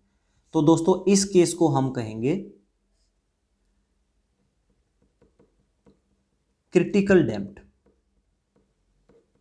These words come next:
क्रिटिकल डैम्प्ड केस। और इस केस में दोस्तों जो आपके रूट्स होंगे वो क्या होंगे? रियल and इक्वल रूट्स होंगे,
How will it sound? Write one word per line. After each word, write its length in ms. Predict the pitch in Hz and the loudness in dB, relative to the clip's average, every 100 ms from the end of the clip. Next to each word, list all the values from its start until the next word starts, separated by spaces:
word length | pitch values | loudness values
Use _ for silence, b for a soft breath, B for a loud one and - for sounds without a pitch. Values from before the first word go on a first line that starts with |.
| _ _ _ - | _ _ _ -2
क्रिटिकल 540 | 170 180 202 196 208 202 | -2 2 0 2 0 -2
डैम्प्ड 360 | 127 127 120 - | -2 -2 -2 -6
केस। 340 | - 107 - - _ _ | -16 -16 -16 -20 _ _
और 120 | 151 160 | -2 -2
इस 240 | - 208 | 0 0
केस 240 | 202 180 175 | 4 4 4
में 120 | 165 | -2
दोस्तों 320 | 143 131 - 160 | -2 -2 -2 -2
जो 140 | 160 | -2
आपके 440 | - 135 131 - 147 | 0 -2 -2 -2 0
रूट्स 400 | 131 196 202 - | 2 0 -2 -6
होंगे 380 | 117 110 120 196 - _ _ _ _ _ | -8 -6 -8 -10 -18 _ _ _ _ _
वो 140 | 123 156 | -2 -2
क्या 180 | 165 156 | 0 0
होंगे? 340 | 131 123 135 196 - - | 0 0 0 -2 -6 -16
रियल 440 | 113 113 127 143 202 - - - - | -8 0 2 2 0 -2 -14 -20 -12
and 320 | 123 143 185 254 - _ _ _ _ _ _ _ _ _ _ | -6 -2 -2 -2 -8 _ _ _ _ _ _ _ _ _ _
इक्वल 340 | 190 196 196 160 | -4 2 4 4
रूट्स 340 | 120 117 - | 2 -4 -10
होंगे, 240 | 104 101 | -18 -20